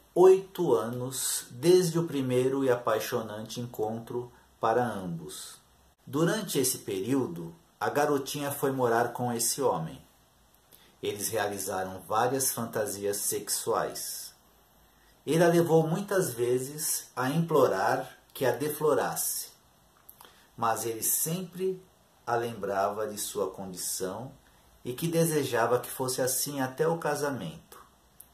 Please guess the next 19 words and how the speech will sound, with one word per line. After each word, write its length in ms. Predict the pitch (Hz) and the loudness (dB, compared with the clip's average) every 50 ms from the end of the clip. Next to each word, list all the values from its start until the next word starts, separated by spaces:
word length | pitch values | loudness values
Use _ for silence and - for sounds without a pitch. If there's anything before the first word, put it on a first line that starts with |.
| _ - - _ _ _ _ _ - | _ -20 -20 _ _ _ _ _ -8
"Mantém 380 | 120 127 135 135 131 151 156 160 | -4 -2 -2 -2 -2 -2 0 0
o 80 | 165 | 0
desejo 540 | 151 143 147 139 120 131 143 143 135 139 139 | 0 0 0 0 0 -2 -2 -2 -2 0 0
lá 100 | 135 139 | 0 0
em 120 | 165 180 170 | -2 -4 -6
cima", 600 | - - - - 117 113 110 98 87 82 80 82 _ _ _ _ _ _ _ _ | -6 -6 -6 -6 -8 -10 -10 -10 -10 -10 -10 -12 _ _ _ _ _ _ _ _
dizia 520 | - 87 87 98 95 87 87 90 90 87 | -18 -14 -12 -12 -10 -10 -8 -6 -6 -4
ele. 420 | 82 76 73 67 - - - 65 - - _ _ _ _ _ _ _ _ _ _ _ _ _ _ - - - - - - - - | -4 -6 -6 -10 -12 -16 -18 -20 -20 -20 _ _ _ _ _ _ _ _ _ _ _ _ _ _ -20 -20 -20 -20 -20 -20 -20 -14
Finalmente 640 | - - 135 131 127 123 120 117 113 113 110 - | -8 -4 0 4 4 4 4 2 -4 -6 -6 -4
o 60 | 117 107 | 0 2
homem, 580 | 98 92 92 95 98 113 113 120 143 156 165 - _ _ _ _ - | 4 4 4 4 2 -2 -6 -6 -8 -8 -12 -14 _ _ _ _ -16
meio 380 | 104 104 120 135 147 156 156 151 | -8 -4 -2 0 0 0 -2 -4
que 120 | - 143 | -4 -4
encurralado, 1200 | 127 120 123 135 - - - 143 127 110 110 101 98 90 85 82 87 87 85 - - - - 113 - _ _ _ _ _ _ _ _ _ _ _ _ _ - - - - - - - - - - | -4 -2 -2 -4 -6 -4 -2 -2 0 2 2 2 2 2 2 2 2 0 -2 -4 -10 -12 -14 -16 -16 _ _ _ _ _ _ _ _ _ _ _ _ _ -20 -20 -20 -20 -20 -20 -20 -18 -10 -6
meio 420 | 127 139 147 160 170 170 165 165 | -2 2 4 4 6 6 6 6
que 120 | 165 151 139 | 4 0 -4
por 200 | - - 147 135 | -2 0 0 0
vontade 600 | 123 131 131 131 127 127 143 143 147 151 135 131 127 | 2 2 0 0 0 0 0 0 0 0 -2 -4 -8
própria, 840 | 127 - - 98 95 95 101 101 - - - 123 123 131 135 - | -8 -8 -4 0 2 2 2 0 -2 -4 -4 -2 -2 -2 -4 -8